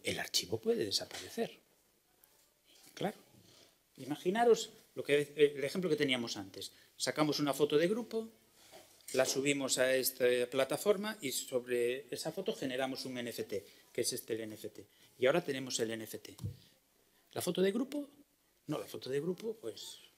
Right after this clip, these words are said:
es la que pusimos ahí, subimos un momento, pero luego la tuvimos una temporada en una página web y ahora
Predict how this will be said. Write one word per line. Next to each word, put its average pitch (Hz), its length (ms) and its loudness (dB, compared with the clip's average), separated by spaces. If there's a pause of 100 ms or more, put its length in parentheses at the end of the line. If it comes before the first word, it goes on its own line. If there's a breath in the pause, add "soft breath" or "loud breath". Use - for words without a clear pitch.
(180)
es - 140 -12
la 135 100 -2
que 131 140 -4
pusimos 127 480 -2
ahí, 117 400 -2 (100)
subimos 123 440 -6
un 123 80 -6
momento, 120 500 -6 (260 soft breath)
pero 101 160 -10
luego 120 300 -4 (560 soft breath)
la 107 140 -8
tuvimos 120 360 0
una 127 140 -2
temporada 123 460 2
en 127 60 -2
una 127 180 -2
página 139 280 -2
web 143 220 6
y 147 60 2
ahora 165 240 -2